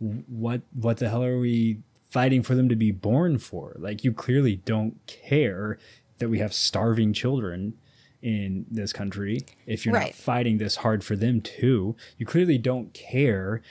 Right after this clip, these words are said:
Speaker 1: that we have more houses than we do people without houses in this country. Like, we have more empty houses than we do
Speaker 2: Right.
Speaker 1: people without houses in this country, which means children without houses in this country. But you're not fighting for them to be housed.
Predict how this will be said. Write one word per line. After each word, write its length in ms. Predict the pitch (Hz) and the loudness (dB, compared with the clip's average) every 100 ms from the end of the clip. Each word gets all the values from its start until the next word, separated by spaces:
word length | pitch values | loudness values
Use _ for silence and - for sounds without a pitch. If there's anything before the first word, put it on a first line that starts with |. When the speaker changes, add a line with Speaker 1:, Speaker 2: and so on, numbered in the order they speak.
| - - | -14 -4
Speaker 1:
that 120 | 110 | 0
we 80 | 101 | 2
have 240 | 123 110 | 2 2
more 460 | 101 113 131 131 - _ - | 0 2 2 0 -6 _ -12
houses 720 | - 131 156 110 101 110 113 | 0 4 4 2 -2 -2 0
than 180 | 110 104 | 0 0
we 160 | 110 | 0
do 420 | 104 - 113 113 110 - _ _ _ | -2 0 2 4 2 -4 _ _ _
people 440 | - 139 143 117 | 2 2 4 0
without 600 | 101 113 120 110 113 120 - | 0 2 2 4 2 0 -4
houses 680 | - 123 156 135 85 98 | -2 2 2 -2 -8 -6
in 200 | 110 107 | -4 -4
this 200 | 95 95 | -4 -8
country. 540 | - 98 92 - 101 120 _ _ _ _ _ | -10 -12 -10 -8 -6 -8 _ _ _ _ _
Like, 140 | 117 | 0
we 120 | 120 | 2
have 140 | 120 120 | 4 4
more 220 | 131 127 | 4 2
empty 380 | 120 139 139 104 | 2 2 2 -6
houses 520 | - 135 127 95 90 | -4 -2 -2 -4 -8
than 100 | - 101 | -6 -2
we 60 | |
do 80 | 208 | 0
Speaker 2:
Right. 160 | 165 127 | 0 0
Speaker 1:
people 280 | 113 98 - | 0 -2 0
without 380 | 117 110 117 - | 0 2 0 0
houses 400 | 120 131 110 98 | 0 0 0 -2
in 100 | 98 | -6
this 140 | 92 | -6
country, 300 | 101 98 95 | -8 -4 -2
which 180 | 104 - | 0 2
means 180 | 110 - | 2 2
children 460 | - 151 117 90 | 0 0 0 -6
without 320 | 95 110 110 | -8 -8 -10
houses 360 | - 123 117 98 | -6 -6 -6 -8
in 100 | 95 | -10
this 160 | 95 - | -12 -10
country. 220 | 104 104 | -8 -6
But 120 | 98 | -4
you're 120 | 123 | -2
not 140 | 139 120 | -2 -4
fighting 440 | - 120 135 123 | -2 0 2 0
for 100 | 110 | -2
them 160 | 107 107 | -2 -2
to 80 | 101 | -4
be 140 | 98 | -6
housed. 720 | - - 110 135 101 107 135 | -8 -6 -2 -2 -2 -2 -6